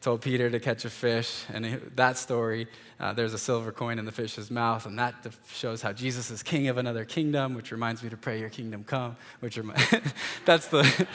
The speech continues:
<laughs> that's the roundabout way that this little coin reminds me to pray the Lord's Prayer.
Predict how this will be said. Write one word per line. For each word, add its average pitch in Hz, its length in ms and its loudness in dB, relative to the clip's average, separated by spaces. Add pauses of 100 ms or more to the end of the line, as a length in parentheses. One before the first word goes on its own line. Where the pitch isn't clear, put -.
(140)
<laughs> - 200 -8
that's 214 180 8
the 185 140 6
roundabout 185 600 10
way 160 160 10
that 147 160 6
this 147 180 4
little 147 200 6
coin 156 280 6
reminds 135 320 6
me 135 60 2
to 131 80 4
pray 139 200 6
the 131 120 4
Lord's 127 280 2
Prayer. 147 280 6